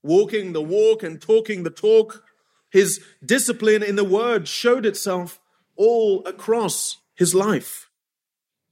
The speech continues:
I don't know about you, but how many of us are guilty of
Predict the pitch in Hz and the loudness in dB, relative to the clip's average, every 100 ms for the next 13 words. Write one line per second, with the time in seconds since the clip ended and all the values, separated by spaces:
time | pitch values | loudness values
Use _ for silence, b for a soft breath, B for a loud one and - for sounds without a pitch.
0 | _ _ _ _ _ _ _ _ _ - | _ _ _ _ _ _ _ _ _ -6
1 | 143 120 107 135 127 107 - 160 151 - | -4 -2 -2 -2 0 -2 -2 -2 -2 -6
2 | b b - 127 160 185 147 123 123 135 | b b -10 -4 0 2 2 2 -2 -4
3 | 123 117 - 185 196 - 143 127 123 | -6 -8 -4 0 0 0 2 2 -2